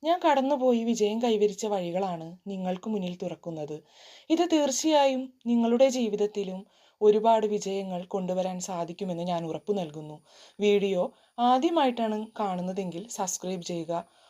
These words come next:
ഒപ്പം നിങ്ങളുടെ അഭിപ്രായങ്ങളും രേഖപ്പെടുത്താൻ മറക്കല്ലേ. ഒറ്റപ്പെടലിനെ എങ്ങനെ മറികടക്കാം എന്നുള്ളതാണ്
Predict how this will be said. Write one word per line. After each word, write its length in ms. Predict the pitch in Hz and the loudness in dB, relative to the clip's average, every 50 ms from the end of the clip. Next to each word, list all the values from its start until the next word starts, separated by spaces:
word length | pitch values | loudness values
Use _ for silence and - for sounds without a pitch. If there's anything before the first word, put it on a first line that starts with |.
| _ _ - | _ _ -2
ഒപ്പം 240 | 240 254 247 302 285 | 0 0 2 2 0
നിങ്ങളുടെ 300 | 285 269 262 247 240 220 | 2 2 2 4 4 2
അഭിപ്രായങ്ങളും 720 | 208 190 196 - - 240 220 208 202 190 185 175 190 277 - _ - | 2 2 -2 -2 2 2 2 2 2 0 -2 -4 -4 -6 -10 _ -2
രേഖപ്പെടുത്താൻ 640 | 220 202 202 208 226 240 240 262 247 240 233 214 208 | 0 2 2 4 2 4 4 4 4 4 -2 -4 -2
മറക്കല്ലേ. 520 | 208 196 180 165 _ - 226 190 160 156 175 - _ _ _ _ _ _ _ _ _ _ _ _ _ _ _ _ _ _ _ _ _ - | -2 -4 -4 -6 _ -6 -6 -4 -4 -4 -6 -8 _ _ _ _ _ _ _ _ _ _ _ _ _ _ _ _ _ _ _ _ _ -14
ഒറ്റപ്പെടലിനെ 760 | 294 302 _ - - 403 392 359 302 269 247 240 226 220 214 214 226 233 - | -14 -14 _ -4 -2 -2 0 2 2 4 4 4 2 0 -2 -4 -6 -8 -12
എങ്ങനെ 340 | 202 190 196 196 202 202 220 | -12 -10 -8 -6 -6 -4 -2
മറികടക്കാം 680 | 233 220 196 180 175 175 190 185 180 180 - 175 170 170 - - | -2 -4 -4 -6 -6 -8 -8 -8 -8 -10 -10 -12 -12 -12 -12 -10
എന്നുള്ളതാണ് 640 | 190 185 185 175 175 190 185 185 175 160 156 151 | -8 -6 -4 -2 -2 -2 -2 -2 -4 -4 -8 -10